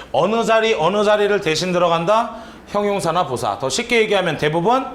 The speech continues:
수식어가 된다는 얘기죠. 그랬을 때 아이엔지가 나타내는 바는 동작을 직접 하는 거, 피피는 동작을 당하는 것을 나타내게 됩니다.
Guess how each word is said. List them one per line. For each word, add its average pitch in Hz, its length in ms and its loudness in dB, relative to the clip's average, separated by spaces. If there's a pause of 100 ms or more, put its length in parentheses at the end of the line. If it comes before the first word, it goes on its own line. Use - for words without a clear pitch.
(340)
수식어가 208 680 0
된다는 160 360 -2
얘기죠. 107 380 -6 (440)
그랬을 233 460 0
때 175 360 0 (200)
아이엔지가 240 840 2
나타내는 220 640 0
바는 190 500 2
동작을 202 520 2
직접 226 560 -2
하는 233 400 0
거, 156 380 0 (540)
피피는 233 460 2
동작을 165 720 2 (420)
당하는 196 440 2
것을 170 420 2
나타내게 123 600 0
됩니다. 107 420 -2